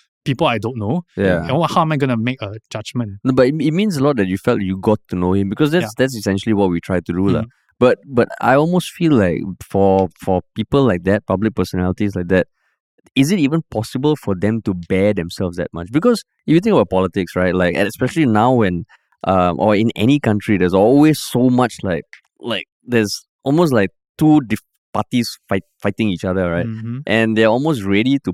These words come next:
Speaker 2: pounce on any vulnerability that the opposition shows or the incumbent shows.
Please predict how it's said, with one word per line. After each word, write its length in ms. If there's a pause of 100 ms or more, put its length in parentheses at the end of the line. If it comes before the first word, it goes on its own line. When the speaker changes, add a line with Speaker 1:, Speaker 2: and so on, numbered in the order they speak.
(100)
Speaker 2:
pounce 380
on 160
any 340
vulnerability 800
that 320
the 180
opposition 500
shows 440
or 140
the 60
incumbent 520
shows. 220